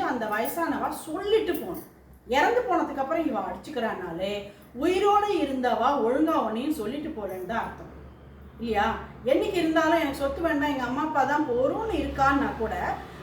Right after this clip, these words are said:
அந்த அம்மா அப்பா போனதுக்கு அப்புறம் அந்த சொத்துக்கு பிரச்சனை பண்றாளா இல்லையா? பண்றா. சில இடங்கள்ல பார்த்தேன்னாக்கா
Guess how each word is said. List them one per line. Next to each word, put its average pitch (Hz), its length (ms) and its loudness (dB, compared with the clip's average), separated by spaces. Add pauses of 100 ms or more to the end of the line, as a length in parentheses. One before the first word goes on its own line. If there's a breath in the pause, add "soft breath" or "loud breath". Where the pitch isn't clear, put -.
அந்த 311 180 0
அம்மா 359 200 6
அப்பா 415 180 4
போனதுக்கு 403 440 2
அப்புறம் 403 200 0
அந்த 403 140 -2
சொத்துக்கு 392 360 -4
பிரச்சனை 370 360 -4
பண்றாளா 339 440 2
இல்லையா? 269 280 0 (1200)
பண்றா. 220 320 -2 (480 loud breath)
சில 415 340 2
இடங்கள்ல 440 560 2
பார்த்தேன்னாக்கா 226 800 0